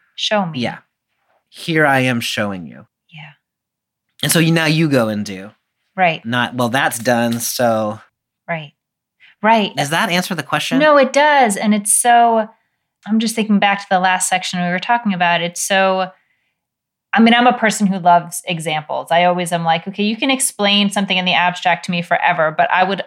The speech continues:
Speaker 1: rather see five examples and then derive my own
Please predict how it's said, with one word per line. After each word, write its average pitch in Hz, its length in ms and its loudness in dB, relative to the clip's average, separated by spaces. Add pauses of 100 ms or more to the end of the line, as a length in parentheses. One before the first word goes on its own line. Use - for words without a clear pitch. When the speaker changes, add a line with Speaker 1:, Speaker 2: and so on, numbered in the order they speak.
(100)
Speaker 1:
rather 185 320 2
see 180 240 -4
five 175 380 0
examples 170 800 0
and 165 180 -4
then 160 260 -4
derive 170 500 2
my 165 200 0
own 175 340 0